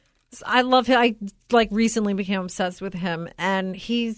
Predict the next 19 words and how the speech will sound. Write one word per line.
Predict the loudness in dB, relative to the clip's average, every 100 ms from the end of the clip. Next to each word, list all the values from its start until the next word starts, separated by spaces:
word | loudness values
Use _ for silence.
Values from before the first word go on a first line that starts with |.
| -8
wants | 0 2 2 -2
the | -4
likes | 0 0 0 -6
to | -4
go | 0 2
away. | 2 0 -2 -8
He | -6
just | -4 -4
thinks | -4 -4
he | -4
sh-, | -6 -4
there | -2
shouldn't | -2 -2 -2 -2
be | -2
any | -2
such | -2 -2 -4
thing | -4 -4
as | -4 -2
likes, | 0 0 -2 -4 -4